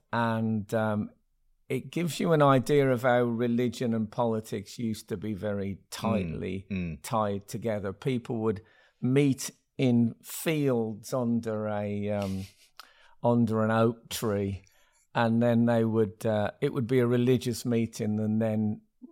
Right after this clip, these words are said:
Speaker 1: would develop into, "Are we gonna allow for our land to be taken
Speaker 2: Right.
Speaker 1: from us," et cetera,
Speaker 2: Yeah, yeah.
Speaker 1: et cetera.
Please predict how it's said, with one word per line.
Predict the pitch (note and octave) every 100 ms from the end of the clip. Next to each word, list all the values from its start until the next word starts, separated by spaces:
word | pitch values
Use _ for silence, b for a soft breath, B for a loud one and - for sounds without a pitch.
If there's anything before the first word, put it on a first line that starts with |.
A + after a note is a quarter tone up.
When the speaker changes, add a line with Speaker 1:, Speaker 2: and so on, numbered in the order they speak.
| -
Speaker 1:
would | A#2 G#2 G2
develop | A#2 G2 A#2+ A2+ G2 G2+ -
into, | A2+ A2 G#2 A2 G#2+ G#2+ - _ _ _
"Are | A#2+
we | A2+ A#2+
gonna | A#2 A2
allow | G#2+ G#2+ G#2+ G#2 G#2
for | G2+ -
our | G#2+ A2 G2+
land | G2 G#2+ G#2 G2
to | -
be | F#2+ G2
taken | A2 F#2+ - G#2
Speaker 2:
Right. | F2+ D#2+
Speaker 1:
from | G2+ F#2+
us," | F#2 -
et | A#2 -
cetera, | A2 D#2 C#2 G2
Speaker 2:
Yeah, | F2+
yeah. | E2
Speaker 1:
et | G2+ -
cetera. | -